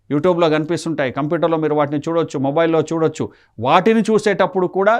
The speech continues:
ఈ జాగ్రత్తలు, నేను చెప్పిన జాగ్రత్తలు పాటించండి. హ్యాపీగా ఉన్నవాళ్ళు ఇలా ఉంటారండి. not focused అంటే సరిగా వినలేదు, అర్థం కాలేదు,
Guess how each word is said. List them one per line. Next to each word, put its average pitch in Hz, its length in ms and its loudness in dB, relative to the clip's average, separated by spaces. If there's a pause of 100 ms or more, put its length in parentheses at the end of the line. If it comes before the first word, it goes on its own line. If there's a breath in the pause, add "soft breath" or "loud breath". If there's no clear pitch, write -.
ఈ 160 120 0
జాగ్రత్తలు, 151 540 0
నేను 139 180 -2
చెప్పిన 135 240 -2
జాగ్రత్తలు 131 520 -2
పాటించండి. 110 680 -6 (920)
హ్యాపీగా 202 480 4
ఉన్నవాళ్ళు 196 380 2
ఇలా 170 140 4
ఉంటారండి. 131 560 0
not 170 300 2
focused 202 540 -2 (880)
అంటే 165 220 0 (180)
సరిగా 175 380 0
వినలేదు, 165 520 0 (960)
అర్థం 143 320 2
కాలేదు, 160 400 2